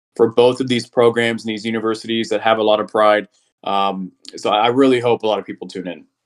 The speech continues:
Um, that said, that said, unfortunately, I don't see either of those teams <laughs> representing, uh, their division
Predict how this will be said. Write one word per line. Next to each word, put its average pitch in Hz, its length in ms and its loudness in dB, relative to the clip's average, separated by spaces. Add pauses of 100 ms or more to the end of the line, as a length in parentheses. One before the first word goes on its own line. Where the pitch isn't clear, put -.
(1300)
Um, 110 420 4 (400)
that 196 340 0
said, - 340 0 (840)
that 165 220 -2
said, 165 300 0
unfortunately, 208 540 -2
I 180 40 0
don't 208 200 -2
see 202 380 -6
either 247 240 0
of 170 80 4
those 127 240 0
teams 123 480 -8 (280)
<laughs> - 300 -20
representing, 139 760 2
uh, 127 300 2
their 131 120 -6
division 127 520 -10